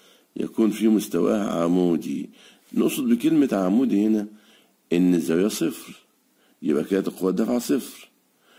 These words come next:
طيب، على خطوط المجال ووصلت إلى القيمة العظمى.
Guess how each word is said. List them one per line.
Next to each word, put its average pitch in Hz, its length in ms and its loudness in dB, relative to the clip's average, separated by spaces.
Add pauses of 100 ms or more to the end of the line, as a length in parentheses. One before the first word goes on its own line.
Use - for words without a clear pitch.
(320)
طيب، 67 240 -8 (1700)
على 92 320 0
خطوط - 380 -4
المجال 76 540 0 (320)
ووصلت 123 760 -2
إلى 95 120 2
القيمة 135 460 0
العظمى. 78 640 0